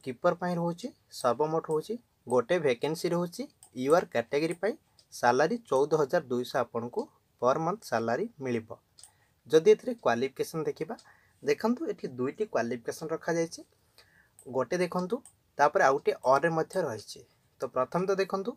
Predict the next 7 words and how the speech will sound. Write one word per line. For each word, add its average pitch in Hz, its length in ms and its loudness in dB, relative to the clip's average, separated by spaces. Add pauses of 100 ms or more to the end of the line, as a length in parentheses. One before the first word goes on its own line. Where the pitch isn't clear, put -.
(240)
ପ୍ରଥମ 127 340 0
କ୍ୱାଲିଫିକେସନ 131 600 -2
ରହୁଛି 165 320 -2 (600)
ପ୍ଲସ୍ 170 320 6
ଟୁ 240 80 2 (640)
ଏନି 175 260 2 (240)
ଷ୍ଟ୍ରିମ୍। 123 340 -6